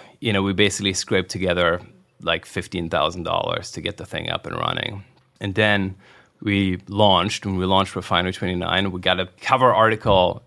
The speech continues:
in W W D. I still remember it. Headline said, "Independence Day at Refinery Twenty-nine," 'cause it was all about celebrating these independent makers. And so within a couple of weeks thereafter, we met this prolific designer, New York designer called Stephen Allen.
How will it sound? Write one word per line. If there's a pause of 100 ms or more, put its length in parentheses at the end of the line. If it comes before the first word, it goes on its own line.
in (120)
W
W
D.
I
still
remember
it.
Headline
said,
"Independence
Day
at
Refinery
Twenty-nine," (100)
'cause
it
was
all
about
celebrating
these
independent
makers. (640)
And
so
within
a (100)
couple
of
weeks
thereafter,
we
met
this (640)
prolific (120)
designer,
New
York
designer
called
Stephen
Allen.